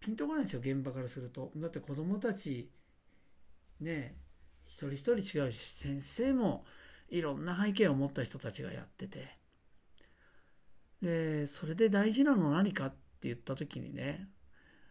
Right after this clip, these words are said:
なんか今までの教育はうんぬんとか、そんななんか嘘くさく感じちゃうんですよね。で、僕あと特に授業、学びっていうことに関しては、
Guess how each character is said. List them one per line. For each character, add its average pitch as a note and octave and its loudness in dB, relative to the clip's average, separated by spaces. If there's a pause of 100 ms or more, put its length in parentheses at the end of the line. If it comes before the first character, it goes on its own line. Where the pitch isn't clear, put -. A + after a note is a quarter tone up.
(160)
な D3+ 0
ん C#3+ 0
か C#3 -2
今 B2+ 0
ま D#3+ 0
で D#3 2
の C#3 2
教 B2+ -2
育 B2 -6
は B2 -2
う B2 -2
ん C#3+ 0
ぬ C3 2
ん A2+ -6
と - -8
か、 A#2 -4
そ E3 -6
ん F#3+ 2
な F#3+ 4
な C3 -2
ん - -6
か B2 -8
嘘 A2 -8
く - -12
さ - -6
く - -18
感 C3+ -2
じ A#2+ -8
ち C3 -2
ゃ B2+ -2
う - -2
ん - -6
で G2+ -10
す - -12
よ - -10
ね。 A#2 -8
で、 C#3 -2
僕 G#3 2
あ C#3 0
と A2+ -8
特 F#3+ -2
に C3 -4 (500)
授 F#3 0
業、 A3 4 (760)
学 F#3 4
び D#4 -2
っ - -8
て - -4
い D4 6
う C#4 2
こ C4+ 0
と - 0
に C3 2
関 B2 -2
し - -6
て - -6
は、 A2+ -6